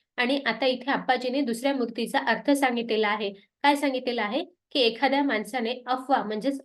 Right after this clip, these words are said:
बातमी ऐकली आणि दुसऱ्या कानाने ती सोडून दिली, तर त्यामध्ये समाजाचं हित होत नाही,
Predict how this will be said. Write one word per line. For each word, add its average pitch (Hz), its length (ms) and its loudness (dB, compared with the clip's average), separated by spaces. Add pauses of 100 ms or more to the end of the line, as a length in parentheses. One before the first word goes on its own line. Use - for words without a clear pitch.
बातमी 226 500 4
ऐकली 262 520 4 (240)
आणि 233 400 2 (100)
दुसऱ्या 254 400 0
कानाने 226 420 0
ती 254 280 -6 (240)
सोडून 320 400 2
दिली, 214 300 -2 (280)
तर 269 160 2
त्यामध्ये 262 440 0
समाजाचं 240 640 -4 (160)
हित 285 180 2
होत 262 220 2
नाही, 220 320 -4